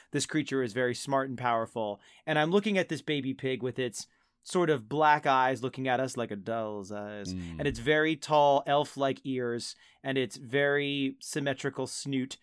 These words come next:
Speaker 1: sort of looking not at us, but near us, if that makes sense. And it's kind of off in the distance in the grass. And yes, it's farting a bubble gum. We see that.
Speaker 2: We do.
Speaker 1: But there are other things about this pig that I'm like, "Oh, we,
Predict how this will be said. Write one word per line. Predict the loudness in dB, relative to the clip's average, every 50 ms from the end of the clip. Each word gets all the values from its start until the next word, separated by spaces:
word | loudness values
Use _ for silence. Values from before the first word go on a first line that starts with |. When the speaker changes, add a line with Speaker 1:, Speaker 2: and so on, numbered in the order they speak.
| _ _ _
Speaker 1:
sort | -6 0 2 4 4
of | 4 2 4
looking | 2 2 4 4 2 4
not | 4 4 4 4
at | 4 2 2 2
us, | 2 2 2 2 -2 -4
but | -6 -6 -6 -4
near | -4 -4 -2 -2 0 2 4
us, | 4 4 4 2 -2
if | -2 0
that | 0 0 0
makes | 0 -2 -2 -2 -2
sense. | -2 -2 -2 -2 -4 -8 -14 -16 _ _ _ _ -10
And | -8 -6
it's | -6 -2
kind | 0 2 4 4
of | 4 6
off | 6 6 6 4 0
in | -4
the | -4 -2
distance | 0 0 -2 -2 -2 -4 -6 -6 -4 -6
in | -6 -4
the | -6 -4
grass. | -2 0 2 4 4 4 2 0 -4 -12 -16 _ _ -20 -20 _ _ _ _ 2
And | 4 6 8
yes, | 8 6 6 2
it's | -2 -4 0
farting | 4 6 6 6 6 4 0
a | 0
bubble | 0 0 0 0 -2 -4
gum. | -2 -2 -2 -2
We | -4 -6
see | -6 -6 -8 -6
that. | -6 -4 -4 -4
Speaker 2:
We | -4 -4
do. | -4 -6 -4 2
Speaker 1:
But | 6 8 8 8 8 6 2 _ _ _ _ _ _ _ _ 2
there | 4 6
are | 6
other | 6 6 4 4
things | 2 2 0 0 0
about | 2 4 6 6 6 4 2
this | -2 -4 -4
pig | -4 _ -4 -4 -2 0 0
that | 0 2
I'm | 2 0 0
like, | 0 0 0 -2 -4 -10 _
"Oh, | -2 2 4 4 6 4 4 4 2 2 0 -4 -4
we, | -2 0 0 0 -2